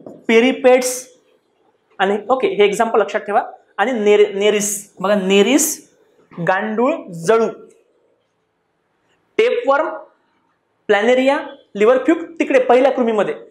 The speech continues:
सेकंडमध्ये pinworm, hookworm, अ, ते ल-, डोळ्यातला worm, सीटवर्म, सगळे worm आपण बघितले. बघा, तिसरा worm आपला संपलेला आहे. <clears throat> आता बघा, आ, मी तुम्हाला मगाशी शिक-, शिकवताना शिकवलंय बघा,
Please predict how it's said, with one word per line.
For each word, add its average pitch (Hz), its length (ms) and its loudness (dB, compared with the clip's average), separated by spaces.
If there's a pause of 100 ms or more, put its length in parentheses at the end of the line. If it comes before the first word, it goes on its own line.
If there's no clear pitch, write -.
(200)
सेकंडमध्ये 262 540 0 (360)
pinworm, 262 540 4
hookworm, 254 600 2 (320)
अ, 180 100 2 (100)
ते 196 100 2
ल-, 170 320 0
डोळ्यातला 214 400 4
worm, 240 360 4 (260)
सीटवर्म, 240 720 4 (340)
सगळे 247 200 6
worm 240 200 4
आपण 269 160 -4
बघितले. 185 380 -4 (880)
बघा, 196 200 0
तिसरा 226 320 -2
worm 240 220 4
आपला 240 160 2
संपलेला 233 420 0
आहे. 220 140 2 (2000)
<clears throat> - 640 -4
आता 185 220 -2
बघा, 247 260 0 (1600)
आ, 190 140 0
मी 214 120 0
तुम्हाला 240 200 0
मगाशी 247 200 -2
शिक-, - 160 -10
शिकवताना 240 360 -2
शिकवलंय 254 300 0
बघा, 247 220 0